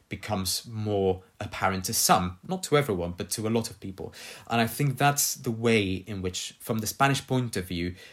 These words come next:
the marriage with Mary is conceived in those terms. It's a way of integrated England into the composite monarchy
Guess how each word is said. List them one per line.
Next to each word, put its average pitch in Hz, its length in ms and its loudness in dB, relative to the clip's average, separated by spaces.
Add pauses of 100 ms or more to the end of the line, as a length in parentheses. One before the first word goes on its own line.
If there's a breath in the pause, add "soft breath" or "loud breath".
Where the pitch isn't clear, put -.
the 107 500 -4
marriage 120 420 4
with 113 160 -4
Mary 107 280 2
is 92 100 -4
conceived 101 560 -4
in 92 100 -2
those 90 260 -2
terms. 87 400 0 (120)
It's - 220 -4
a 104 60 -4
way 110 500 4
of - 220 -10
integrated 113 680 -2
England 92 480 -4 (360 soft breath)
into 95 540 -2 (160)
the 98 320 -2 (200)
composite 117 600 -2
monarchy 87 560 -6